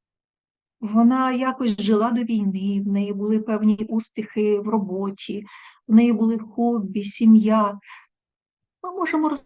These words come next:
розпитати її про це і підійти до її історії здалеку.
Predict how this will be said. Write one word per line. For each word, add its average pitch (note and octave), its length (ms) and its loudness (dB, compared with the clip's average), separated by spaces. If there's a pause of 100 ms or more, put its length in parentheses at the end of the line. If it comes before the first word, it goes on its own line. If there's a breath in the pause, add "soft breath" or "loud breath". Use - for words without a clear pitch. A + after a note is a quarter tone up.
(200)
розпитати C#4 560 -8
її E3+ 340 -10
про - 160 -20
це - 300 -20 (260)
і A3 720 2
підійти G#3+ 540 -2
до A#3+ 180 -2
її G#3+ 320 2
історії A3+ 1080 -2 (840)
здалеку. G3 720 -6